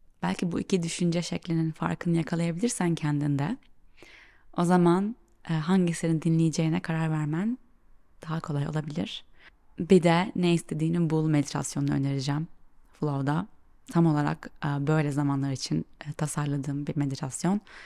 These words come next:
Umarım iyi gelir o da. Şimdi senin için bir kart seçelim. Kalbini dinle. Otuz üç numaralı kart. Eğer bir duygu yoğunluğu içindeyken mantıklı düşünmeye ve karar vermeye çalışıyorsan bekle.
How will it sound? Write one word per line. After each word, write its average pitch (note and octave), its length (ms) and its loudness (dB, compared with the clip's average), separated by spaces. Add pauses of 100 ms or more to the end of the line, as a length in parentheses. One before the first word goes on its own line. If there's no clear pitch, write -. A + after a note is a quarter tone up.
(400)
Umarım E3 420 2
iyi F#3 180 0
gelir D3 240 -2
o - 120 -8
da. - 60 -10 (400)
Şimdi E3 240 0
senin D3+ 200 -2
için F#3+ 200 0
bir E3+ 60 -2
kart D3 200 -6
seçelim. - 360 -8 (3500)
Kalbini F#3+ 460 6
dinle. D3+ 300 4 (320)
Otuz E3 240 0
üç - 160 -8
numaralı D3 300 0
kart. - 340 -8 (1000)
Eğer A#3+ 400 8
bir G3+ 100 4
duygu F#3+ 240 6
yoğunluğu F#3+ 380 8
içindeyken F3+ 580 4
mantıklı E3+ 520 4
düşünmeye D#3+ 480 2
ve D#3+ 80 2
karar F3 380 4
vermeye D#3 320 6
çalışıyorsan E3+ 920 0
bekle. C#3+ 420 -2